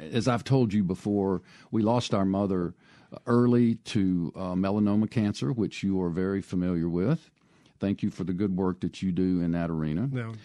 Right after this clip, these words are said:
Speaker 1: But, but we lost, uh, our mother when I was three and Hal was five. So our journey, uh, sort of began there with, you know, being raised by a community, by a village, if you would, of extended family and friends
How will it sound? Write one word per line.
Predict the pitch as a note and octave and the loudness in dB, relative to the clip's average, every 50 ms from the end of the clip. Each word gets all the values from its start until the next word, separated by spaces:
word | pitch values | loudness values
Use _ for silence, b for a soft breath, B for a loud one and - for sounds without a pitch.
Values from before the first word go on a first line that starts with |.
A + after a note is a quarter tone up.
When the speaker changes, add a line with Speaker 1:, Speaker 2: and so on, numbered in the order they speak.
| B B B B | B B B B
Speaker 1:
But, | - G2+ G2 - - - | -2 -2 -2 -2 -4 -4
but | - G#2 G2 | -2 -2 0
we | F2+ A2+ B2+ | 2 2 4
lost, | B2+ A#2+ A#2 A2+ A2+ A2 - - - - | 4 4 4 4 4 2 0 -4 -8 -8
uh, | - | -6
our | G2+ F#2+ D#2+ - G#2 A2 | -6 -4 -2 0 0 2
mother | A2 G#2+ G#2 G#2 G2+ A2 G#2 | 2 4 2 2 2 2 2
when | F#2+ F#2 F2+ F2 | 2 0 0 0
I | D#2+ F2 F#2 G2 | -2 -2 -2 0
was | A2 A#2+ A2+ - | 0 -2 -2 -4
three | - - G#2 F#2+ F#2+ F#2+ G2 G2+ | -6 -4 -2 0 2 2 2 2
and | G2 F2+ | 0 0
Hal | D#2+ E2+ E2 D#2 D#2+ | 0 -2 -2 -4 -4
was | D#2 D#2+ - | -6 -10 -8
five. | - - D3+ D#3 A2 F2 E2 D2+ C#2+ - | -4 -2 -2 0 0 -2 -4 -6 -8 -10
So | - - - F#2+ F#2+ F2+ E2+ D2 B1 - - | -8 -4 -2 0 0 0 -2 -4 -6 -10 -8
our | F#2 G2 A2+ | -4 -2 -2
journey, | B2 A2 A2+ A#2 A#2 B2 B2 A#2 A2 G#2 G2+ - b b b b b b b b b b b | 0 0 2 2 4 4 4 4 2 0 -2 -6 b b b b b b b b b b b
uh, | - - F#2 F#2 F2 F2 F2 E2+ E2 D#2 - - - F2+ C#2+ - - - - - - | -8 -4 -4 -2 -2 -2 -2 -4 -6 -6 -10 -12 -14 -14 -14 -14 -16 -18 -18 -16 -8
sort | - A2+ A#2 C#3+ | -2 0 0 0
of | C3+ G#2 | 0 0
began | F#2+ A#2 A2 F#2 A2+ A#2 A2+ A2 G2+ G2+ | 0 0 0 2 2 2 2 4 2 2
there | G2+ A2 A#2 A2+ G#2+ G2 G2 | 2 2 0 0 0 0 0
with, | F#2+ F2 F2+ F#2 F2+ - - - - - - | 0 -2 -2 -2 -4 -6 -10 -12 -12 -10 -8
you | B2 A2+ G2+ | -4 -2 -2
know, | F2+ F2 F2+ E2+ D#2+ - A1+ A#1+ C2 F2 | 0 0 -2 -4 -6 -8 -12 -12 -8 -2
being | F#2 A2+ A2 A2 G2+ | 0 2 2 2 2
raised | G2 G2+ G#2+ A2+ A2 G2 - F2+ | 2 2 2 2 0 -2 -2 -4
by | F#2 F#2 F#2 F#2 | -2 -2 -2 -2
a | F2+ E2+ | -4 -4
community, | - - - B2 D3+ F#3 F3+ G#2+ D#2 C2+ C2 B1+ B1+ - - | -4 0 2 2 4 4 2 0 0 -2 -4 -6 -8 -10 -8
by | - E2+ E2+ | -6 -4 -4
a | F2+ | -2
village, | F2 F2+ D#3 D#3 A#2 F2+ D2+ D#2 | 0 0 2 2 2 0 -2 -4
if | E2+ - - | -6 -6 -4
you | F#2 F2 | -4 -2
would, | D#2+ F2 E2 E2 E2+ - - _ _ _ _ _ _ _ _ _ _ _ - - | -2 -2 -2 -2 -4 -6 -10 _ _ _ _ _ _ _ _ _ _ _ -8 -2
of | - C3+ B2+ | 0 2 2
extended | C#3+ - - - - E3 E3 E3 E3+ D3 - | 2 0 -2 0 2 2 4 4 2 0 0
family | - C#3 A2 G#2+ G#2+ G#2 G2+ G2+ G#2 F2+ | 0 0 2 2 2 2 2 0 0 -2
and | - G2 F#2+ F#2 F2+ | -4 -4 -6 -6 -6
friends | - - A2+ A2+ G#2 F2+ F2 E2 E2+ E2+ - - | -4 -2 0 0 0 0 0 -2 -2 -4 -6 -12